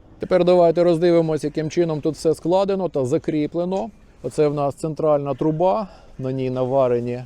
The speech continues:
консолі, які триматимуть плити. Ми ще цю трубу не бачили зблизька, але я вам розповідав приблизно, як це буде. Тепер можна все це вивчити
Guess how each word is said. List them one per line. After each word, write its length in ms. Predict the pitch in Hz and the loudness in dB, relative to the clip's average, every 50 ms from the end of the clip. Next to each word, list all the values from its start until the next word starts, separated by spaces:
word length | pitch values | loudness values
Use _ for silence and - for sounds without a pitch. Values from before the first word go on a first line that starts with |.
| 117 | -10
консолі, 540 | - - 139 135 - - 156 143 135 127 123 | -8 -8 -8 -8 -4 -2 0 0 2 0 0
які 200 | 120 120 117 139 | -2 -4 -4 -6
триматимуть 640 | 117 127 131 131 131 127 120 - 123 123 120 117 - | -4 -4 -4 -2 -2 -2 -2 -4 -6 -6 -8 -8 -10
плити. 600 | - - 175 185 175 151 139 123 - 151 170 202 220 - - - - - - - - - - - - - - | -2 0 2 2 2 2 0 0 -2 -2 -4 -4 -6 -12 -18 -20 -20 -20 -20 -20 -20 -20 -20 -20 -20 -18 -12
Ми 120 | - 131 123 | -10 -10 -8
ще 180 | - - 135 | -6 -8 -8
цю 180 | 127 - 143 135 | -6 -4 -6 -4
трубу 480 | - - 139 135 135 139 135 131 135 - - | -2 -2 -4 -2 -2 -2 -2 -2 -4 -6 -10
не 140 | - 139 143 | -8 -8 -6
бачили 540 | 139 135 143 131 120 117 - 135 131 131 131 | -4 0 0 0 0 -2 -2 -2 -2 0 0
зблизька, 640 | 120 127 143 156 151 139 135 131 - - 170 202 220 - - - | 0 0 0 0 0 0 -2 -4 -4 -4 -4 -4 -6 -8 -14 -14
але 200 | - 147 165 190 | -10 -8 -6 -2
я 60 | 185 156 | -2 -2
вам 120 | 135 131 | -2 -2
розповідав 480 | 131 120 - 127 120 117 120 135 147 143 | -4 -6 -6 -6 -6 -4 -2 -4 -4 -4
приблизно, 440 | - 117 110 123 123 120 117 117 | -4 -4 -4 -4 -4 -4 -4 -6
як 120 | 110 104 - | -8 -8 -8
це 120 | - 123 | -8 -8
буде. 280 | 117 117 135 160 170 156 | -6 -6 -6 -6 -6 -6
Тепер 260 | 113 104 - 123 127 | -6 -6 -6 -8 -6
можна 380 | 123 120 117 117 110 117 113 123 - _ | -6 -6 -6 -6 -8 -10 -12 -14 -18 _
все 160 | - - 110 | -12 -12 -12
це 220 | 104 - 123 120 110 107 | -8 -8 -8 -8 -8 -4
вивчити 580 | 110 120 131 127 113 - 127 117 - 120 117 | -2 -2 -2 -2 -2 -4 -8 -8 -6 -6 -8